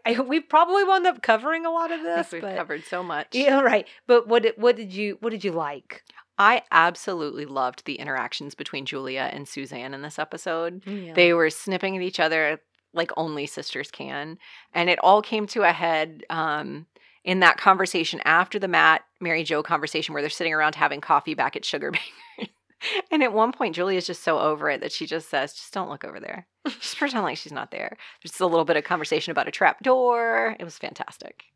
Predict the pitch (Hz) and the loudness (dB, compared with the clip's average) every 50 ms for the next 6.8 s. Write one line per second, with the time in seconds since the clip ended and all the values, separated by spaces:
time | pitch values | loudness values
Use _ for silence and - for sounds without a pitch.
0 | _ _ _ _ _ _ _ 185 160 151 156 - - - 196 190 180 269 214 - | _ _ _ _ _ _ _ -12 -12 -12 -12 -14 -6 -2 0 2 2 2 0 2
1 | 466 539 539 480 466 466 571 554 494 392 240 202 208 - 143 254 117 - 113 - | 2 2 4 4 4 4 4 4 4 4 4 2 2 0 0 0 0 0 -2 -4
2 | - - 233 233 339 339 453 427 403 - 427 403 330 294 - - - - 440 294 | 0 4 4 6 6 6 4 2 2 4 6 6 6 6 4 4 6 6 6 6
3 | - - - 226 190 359 359 - 330 302 - 285 277 269 - - 185 156 170 180 | 6 4 6 6 6 6 6 8 10 10 12 12 10 8 6 0 -4 -4 -2 -2
4 | 180 175 - 185 156 160 160 160 170 165 165 170 170 - - 415 - - - 679 | -2 -2 -2 -4 -6 -6 -8 -10 -10 -12 -10 -10 -10 -8 -8 -10 -8 -2 0 0
5 | - - - - - - - 196 190 196 185 180 180 180 190 196 202 208 202 196 | 0 0 -2 -12 -14 -14 -8 0 4 4 4 4 2 0 2 2 4 4 4 4
6 | 185 175 175 165 160 151 - - 143 143 - - _ - - | 4 2 0 -2 -6 -4 -4 -4 -4 -4 -8 -8 _ -10 -10